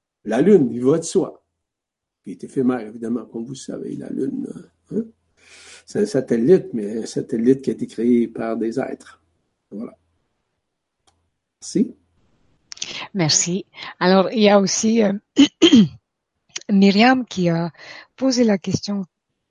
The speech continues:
Speaker 2: <clears throat> pardon, tout à l'heure sur les fu-, la fusion des êtres, hein. Donc,
Speaker 1: Mm.
Speaker 2: il y a une question qui suit ça, qui veut dire, ça veut dire que notre vie terrestre n'existe plus, plus du tout pareil ?
Speaker 1: Eh bien, tu compris.
Speaker 2: <laughs>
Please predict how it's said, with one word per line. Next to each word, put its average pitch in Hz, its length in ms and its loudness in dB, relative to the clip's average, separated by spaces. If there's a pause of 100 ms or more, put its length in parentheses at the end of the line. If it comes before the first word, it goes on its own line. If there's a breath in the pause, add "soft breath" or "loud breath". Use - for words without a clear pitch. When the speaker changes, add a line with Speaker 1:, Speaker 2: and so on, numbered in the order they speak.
(640 loud breath)
Speaker 2:
<clears throat> 302 500 4
pardon, 180 400 -2
tout 202 140 -14
à 190 100 2
l'heure 175 240 2
sur 185 200 -10
les 175 160 -4
fu-, - 200 -18
la 190 120 2
fusion 170 360 -8
des 170 220 -2
êtres, 240 260 -2
hein. 214 100 -4 (420 loud breath)
Donc, 175 200 -6
Speaker 1:
Mm. - 40 -8
Speaker 2:
il - 80 -8
y 180 40 2
a 180 80 2
une 175 360 -4
question 202 440 -4
qui - 160 -8
suit 185 260 -6
ça, 190 360 -4
qui 180 140 -10
veut 165 120 -10
dire, 180 240 -2
ça 202 260 2
veut 220 160 0
dire 240 320 -2
que 220 100 -2
notre 208 440 -2
vie 185 220 -6
terrestre 170 560 -2 (100)
n'existe 190 680 0
plus, 269 260 -8 (540 soft breath)
plus 247 220 2
du 214 160 -2
tout 285 140 -6
pareil ? 226 560 2 (380)
Speaker 1:
Eh - 60 6
bien, 110 80 6
tu - 100 -2
compris. - 340 0 (500)
Speaker 2:
<laughs> - 640 -2